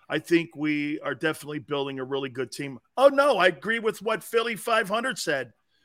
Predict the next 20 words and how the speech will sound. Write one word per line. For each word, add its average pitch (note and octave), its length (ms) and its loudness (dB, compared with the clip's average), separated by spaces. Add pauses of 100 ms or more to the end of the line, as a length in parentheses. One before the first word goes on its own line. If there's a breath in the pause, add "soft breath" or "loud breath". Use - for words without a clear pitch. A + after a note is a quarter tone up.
(120)
Philly B3 240 6
goes A#3+ 300 2
like A#3 220 0
this. C4 340 6
Look G3+ 140 -8
at A3 100 -8
that A#3+ 220 8
offense. A#3+ 520 -2
Yeah, C#4 200 2
for D#3+ 300 0
a C#3+ 60 -4
guy G3 260 2
who F3+ 100 -6
can D#3+ 180 -8
wing G3 220 -4
the F3 80 -2
ball F3 280 0
down F#3+ 260 2
the F3 80 -6
field, B3 420 0